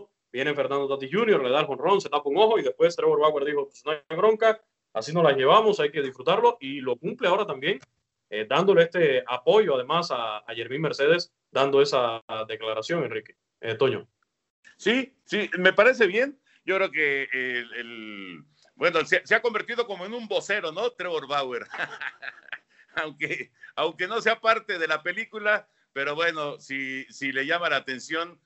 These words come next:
Speaker 2: eh, hace su comentario y qué bueno, me parece que está, está en lo correcto. Yo creo que es sano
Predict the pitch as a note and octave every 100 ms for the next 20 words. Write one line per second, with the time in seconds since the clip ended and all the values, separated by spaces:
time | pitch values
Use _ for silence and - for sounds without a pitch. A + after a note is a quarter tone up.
0 | _ _ A2+ A#2+ - D3+ D3 C#3 A#2+ A#2+
1 | A#2+ A2+ D3+ D#3 C#3 A#2+ A2 C#3+ B2 B2
2 | A#2+ A#2+ A2+ A2+ B2+ B2 A#2+ G#2 - C3
3 | B2 A2 A2+ G#2+ C#3 C#3 A#2+ B2 D#3 -
4 | G3 - _ _ - A3+ A3+ G3 G3 D#3+
5 | D3 D#3 D3+ E3 A3+